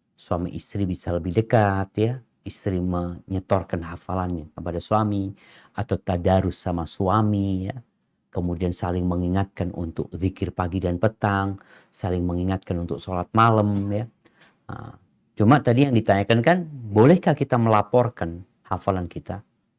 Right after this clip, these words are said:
Boleh kalau bicara melaporkan karena memang sedang belajar. Anak didik tuh melaporkan hafalannya sampai mana.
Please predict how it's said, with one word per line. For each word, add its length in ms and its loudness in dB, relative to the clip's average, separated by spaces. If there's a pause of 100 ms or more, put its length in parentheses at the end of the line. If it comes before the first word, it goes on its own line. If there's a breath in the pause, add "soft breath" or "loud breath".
Boleh 360 6
kalau 160 4
bicara 320 2
melaporkan 640 0
karena 160 0
memang 280 0
sedang 280 0
belajar. 480 0 (2250)
Anak 320 6
didik 320 0
tuh 80 6
melaporkan 560 8
hafalannya 400 6
sampai 240 4
mana. 460 0